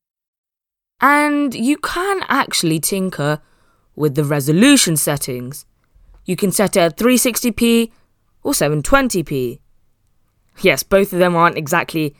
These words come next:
extremely high video settings, but it's a nice touch.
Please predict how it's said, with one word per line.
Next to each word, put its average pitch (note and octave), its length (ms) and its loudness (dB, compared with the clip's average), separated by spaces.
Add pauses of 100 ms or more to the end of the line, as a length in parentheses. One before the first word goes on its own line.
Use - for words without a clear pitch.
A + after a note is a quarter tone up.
(140)
extremely D#3+ 580 0
high A#3 240 4
video F#3 320 0
settings, D#3+ 640 -2 (460)
but A#3 360 2 (600)
it's - 140 0
a C#4 60 6
nice C#4 320 4
touch. - 520 -2